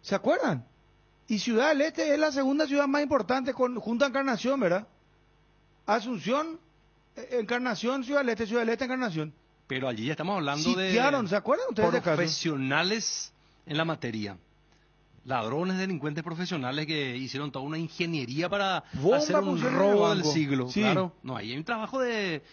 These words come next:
Speaker 2: inteligencia,
Speaker 1: Pero
Speaker 2: de
Speaker 1: nadie se
Speaker 2: ingeniería.
Speaker 1: movió, no pudo hacer nada, nada.
Speaker 2: Y, y no solamente ocurrió acá en la ci-, en alguna ciudad de Brasil también. O sea, estamos hablando de una, de, de gente que
Speaker 1: Una
Speaker 2: una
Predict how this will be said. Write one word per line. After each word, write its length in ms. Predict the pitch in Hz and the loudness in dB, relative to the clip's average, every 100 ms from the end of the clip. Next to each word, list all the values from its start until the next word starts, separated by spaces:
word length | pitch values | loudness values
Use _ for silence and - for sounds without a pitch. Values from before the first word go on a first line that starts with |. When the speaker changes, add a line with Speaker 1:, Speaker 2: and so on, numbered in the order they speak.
| - | -12
Speaker 2:
inteligencia, 880 | 170 165 190 - 151 202 196 196 180 - 170 - | -6 -4 -4 0 0 2 0 0 0 0 -2 0
Speaker 1:
Pero 140 | 185 226 | 2 4
Speaker 2:
de 60 | |
Speaker 1:
nadie 260 | 214 233 247 | 4 4 4
se 100 | 202 | 4
Speaker 2:
ingeniería. 300 | 240 220 190 202 | 4 4 4 4
Speaker 1:
movió, 120 | 233 | 2
no 160 | 226 | 0
pudo 140 | 165 214 | 0 0
hacer 240 | 196 202 | 2 0
nada, 320 | 185 185 196 185 | 0 2 2 2
nada. 580 | 165 185 196 190 175 147 | 2 2 4 4 2 2
Speaker 2:
Y, 20 | |
y 20 | |
no 120 | 151 | 0
solamente 320 | 143 165 160 180 | 2 2 2 -2
ocurrió 260 | 175 165 | -2 -2
acá 180 | 147 156 | -2 -2
en 100 | 147 | -4
la 80 | 131 | -4
ci-, 120 | 127 | -6
en 80 | - | -6
alguna 200 | 123 127 | -6 -4
ciudad 160 | 131 117 | -2 -2
de 60 | |
Brasil 280 | 123 120 107 | -2 -2 -6
también. 360 | 170 233 135 123 | -6 -4 -4 -8
O 60 | 143 | -10
sea, 120 | 120 | -10
estamos 260 | 104 123 165 | -10 -6 -2
hablando 260 | 156 196 | -2 -2
de 60 | 208 | -2
una, 500 | 190 220 196 147 120 _ _ _ _ | -2 -2 -2 -4 -6 _ _ _ _
de, 120 | 131 | -8
de 80 | 131 | -6
gente 380 | 135 147 156 196 | -4 -2 -2 -2
que 60 | 190 | 0
Speaker 1:
Una 160 | |
Speaker 2:
una 20 | 196 | 2